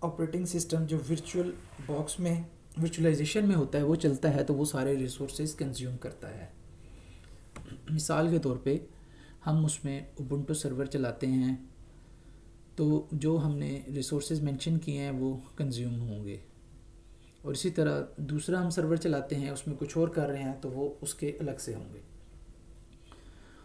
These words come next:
तो वहाँ पे full फ्लैज वो operating system run करेगा उस virtual environment के अंदर। तो Docker में ये होता है कि ये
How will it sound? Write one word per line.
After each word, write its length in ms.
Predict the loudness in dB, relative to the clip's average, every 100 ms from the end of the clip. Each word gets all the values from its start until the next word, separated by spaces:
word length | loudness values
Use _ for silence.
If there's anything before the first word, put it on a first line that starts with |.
| -4
तो 80 | 2
वहाँ 160 | 2 2
पे 160 | 2
full 480 | 2 2 2 2 0 -6
फ्लैज 340 | 0 4 4
वो 180 | 4 4
operating 440 | 2 2 0 2 0
system 400 | -2 -2 -2 -4 -6
run 340 | 0 0 0 -4 -4
करेगा 440 | -2 0 0 -4 -8 -8
उस 200 | -6 -4
virtual 400 | -4 -2 -2 -2 -6 -18 -20 -20 -20 -18 -2
environment 420 | 0 2 0 -2
के 100 | -4
अंदर। 300 | -6 -6 -8 -10 -18 -20 -20 -20 -20 -20 -20 -20 -20 -20 -14 -2
तो 60 | 0
Docker 380 | 2 0 2
में 120 | 4 6
ये 60 |
होता 240 | 4 2 2
है 100 | 2
कि 140 | 2
ये 300 | 4 4 2